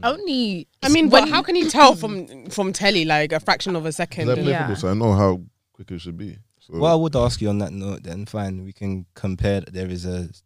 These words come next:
Speaker 4: difference in quality or standard between the men's and women's game. But say, um, top leagues, Premier League to League One, not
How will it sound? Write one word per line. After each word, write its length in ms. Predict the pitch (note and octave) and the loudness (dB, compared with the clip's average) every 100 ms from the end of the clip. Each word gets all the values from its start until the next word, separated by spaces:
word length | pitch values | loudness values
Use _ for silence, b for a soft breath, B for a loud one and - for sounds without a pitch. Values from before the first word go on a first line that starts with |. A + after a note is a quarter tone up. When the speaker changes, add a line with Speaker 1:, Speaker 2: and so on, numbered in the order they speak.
| - | -14
Speaker 4:
difference 320 | F#2 F2 F2 | -10 -10 -10
in 60 | F2 | -6
quality 260 | G2 E2+ | -6 -6
or 60 | F2 | -10
standard 460 | - F#2 F#2+ E2+ E2 | -8 -4 -4 -4 -10
between 260 | - F2+ | -12 -8
the 80 | F2 | -6
men's 240 | F2+ F2 | -8 -8
and 200 | F2 F2 F2 | -8 -10 -10
women's 220 | F2 F2 | -10 -10
game. 280 | - E2 F#2+ | -12 -14 -14
But 200 | - - | -16 -10
say, 400 | - G#2+ G#2 G2 _ _ _ _ _ _ | -4 -2 -2 -4 _ _ _ _ _ _
um, 520 | F#2 F2+ F2 E2+ E2+ - _ _ _ _ - | -2 0 0 -4 -6 -12 _ _ _ _ -8
top 240 | - - | -6 -6
leagues, 560 | G2 G2 F#2 F2 - - _ _ _ | -2 -2 -2 -8 -14 -16 _ _ _
Premier 280 | A2+ G2+ F2+ | 0 0 -2
League 280 | F2+ F2 F2 | -6 -8 -12
to 500 | - F2 E2+ E2+ F2+ _ _ _ _ | -10 -10 -10 -12 -16 _ _ _ _
League 240 | F#2+ F#2 F2+ | -8 -8 -6
One, 340 | G2 F2+ E2 _ | -8 -8 -10 _
not 200 | - E2+ | -20 -20